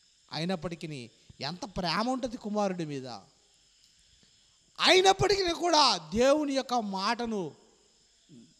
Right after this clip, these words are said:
లెక్క చేసి, దేవుని యొక్క మాటను విని ఇస్సాకును బలి ఇయ్యటానికి సిద్ధపడినట్లుగా మనము చూస్తూ ఉన్నాం. అలాగనే చూస్తే పౌలు తన జీవితాన్ని ఇచ్చాడు.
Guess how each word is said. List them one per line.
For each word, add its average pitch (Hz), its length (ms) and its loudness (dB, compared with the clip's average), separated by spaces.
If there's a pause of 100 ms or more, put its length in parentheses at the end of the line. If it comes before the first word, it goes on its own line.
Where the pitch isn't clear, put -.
(120)
లెక్క 175 600 -4
చేసి, 226 320 -4
దేవుని 247 460 2
యొక్క 247 160 -2
మాటను 226 540 0
విని 202 540 2 (1160)
ఇస్సాకును 214 560 2
బలి 165 280 -2
ఇయ్యటానికి 143 880 -6 (320)
సిద్ధపడినట్లుగా 147 1000 -6 (300)
మనము 151 460 -8 (1000)
చూస్తూ 127 340 -14
ఉన్నాం. 113 420 -14 (3000)
అలాగనే 359 640 6
చూస్తే 285 440 2
పౌలు 370 720 6
తన 339 220 0
జీవితాన్ని 370 640 2
ఇచ్చాడు. 302 400 -2